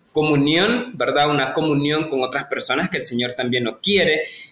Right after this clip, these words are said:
Eh, entonces, establecer sanas relaciones de amistad sería mi segundo consejo. Establecer sanas relaciones de amistad.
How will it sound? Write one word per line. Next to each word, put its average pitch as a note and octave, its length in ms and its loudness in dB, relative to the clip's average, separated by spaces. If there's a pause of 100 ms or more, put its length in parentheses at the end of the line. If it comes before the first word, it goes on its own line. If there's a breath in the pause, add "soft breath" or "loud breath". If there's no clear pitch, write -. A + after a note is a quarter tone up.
(100)
Eh, C3 580 4
entonces, G3+ 640 0
establecer E3 1000 0 (540)
sanas D3 440 2
relaciones B2+ 520 0
de B2 80 0
amistad A#2+ 460 -2
sería A#2 420 0
mi A#2+ 120 0
segundo A2+ 360 -2
consejo. - 640 -8
Establecer C3 580 -2
sanas B2+ 420 0
relaciones G#2 480 -2
de G#2+ 100 -4
amistad. A#2+ 500 -4